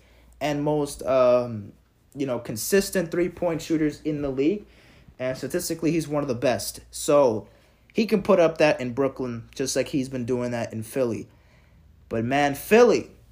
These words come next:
they got the new superstar. It's gonna be James Harden and Joel Embiid on the same team. That's actually kinda crazy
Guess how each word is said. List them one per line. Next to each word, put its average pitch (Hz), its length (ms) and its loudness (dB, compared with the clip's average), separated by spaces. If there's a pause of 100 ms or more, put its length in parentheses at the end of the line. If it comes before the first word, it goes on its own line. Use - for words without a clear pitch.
(140)
they 147 140 0
got 185 220 4
the 175 80 0
new 190 140 2
superstar. 202 760 2
It's 165 120 -4
gonna 190 160 -2
be 185 80 -6
James 190 480 0
Harden 196 560 2 (400)
and 147 180 0
Joel 147 300 2
Embiid 165 400 2
on 151 140 0
the 127 80 -6
same 156 560 -6
team. 135 300 -10
That's 143 280 -8
actually 151 360 -6
kinda 127 300 -6
crazy 117 600 -6